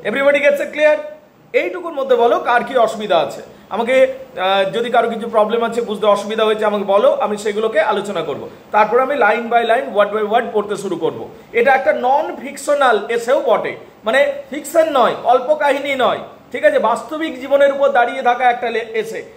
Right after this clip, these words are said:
এখানে চার্লস ল্যাম্ব, এখানে চার্লস ল্যাম্ব একটি মেয়েকে ভালোবেসেছিলেন, অ্যালিস নামক একটি মেয়েকে ভালোবেসেছিলেন,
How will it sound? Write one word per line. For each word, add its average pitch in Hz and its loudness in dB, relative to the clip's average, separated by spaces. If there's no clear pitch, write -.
এখানে 320 4
চার্লস 311 2
ল্যাম্ব, 302 2
এখানে 320 2
চার্লস 285 2
ল্যাম্ব 302 4
একটি 233 -8
মেয়েকে 254 0
ভালোবেসেছিলেন, 247 2
অ্যালিস 277 -4
নামক 254 -4
একটি 247 -2
মেয়েকে 226 0
ভালোবেসেছিলেন, 175 -2